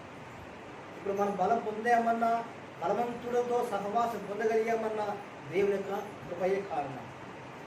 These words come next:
కాబట్టి మనం అలాంటి బలవంతుడు నా దేవుని మనం స్తుతించగలగాలి, ఆరాధించగలగాలి.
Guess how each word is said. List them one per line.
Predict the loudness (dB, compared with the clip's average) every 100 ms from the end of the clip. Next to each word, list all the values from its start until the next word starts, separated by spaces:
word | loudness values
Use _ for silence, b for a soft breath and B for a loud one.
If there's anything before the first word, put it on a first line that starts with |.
| -14 -14 -14 -14 -14 -10 -2
కాబట్టి | 0 2
మనం | 2 2 4
అలాంటి | 4 2 2
బలవంతుడు | 2 2 2 0 -2
నా | 0 2
దేవుని | 4 6 6 4 2 -2 -4 -12 -14 -8
మనం | -8 -8
స్తుతించగలగాలి, | -8 -6 -4 0 2 2 2 0 -2
ఆరాధించగలగాలి. | -4 -2 -4 -6 -6 -4 -4 -6